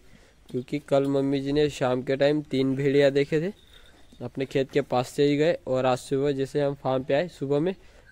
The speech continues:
हमने भी दो भेड़िया देखे हैं। तो अगर इस पे थोड़ी नज़र रखेंगे तो अच्छा है, या फिर सेप्टेम्बर में बंद करना पड़ेगा, क्योंकि ये खुली रहती है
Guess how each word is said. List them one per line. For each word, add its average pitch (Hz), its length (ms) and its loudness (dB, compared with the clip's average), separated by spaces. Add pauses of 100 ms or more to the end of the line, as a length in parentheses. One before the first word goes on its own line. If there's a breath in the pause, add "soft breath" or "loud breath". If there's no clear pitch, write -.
हमने 139 260 2
भी 147 80 0
दो 147 180 4
भेड़िया 143 320 2 (160)
देखे 147 300 0
हैं। 127 140 -12 (560 soft breath)
तो 120 400 -2 (280)
अगर 135 380 0 (120)
इस 131 160 -8
पे 135 120 -4
थोड़ी 139 180 -2
नज़र 135 260 0
रखेंगे 135 340 -4
तो 131 160 -2
अच्छा 127 320 -4
है, 156 260 0
या 131 100 0
फिर 131 180 -6
सेप्टेम्बर 135 400 -4
में 135 140 -2
बंद 135 160 -2
करना 131 240 -2
पड़ेगा, 143 240 -2 (480 loud breath)
क्योंकि 143 220 -4
ये 147 140 4
खुली 156 300 0
रहती 160 260 0
है 185 160 -2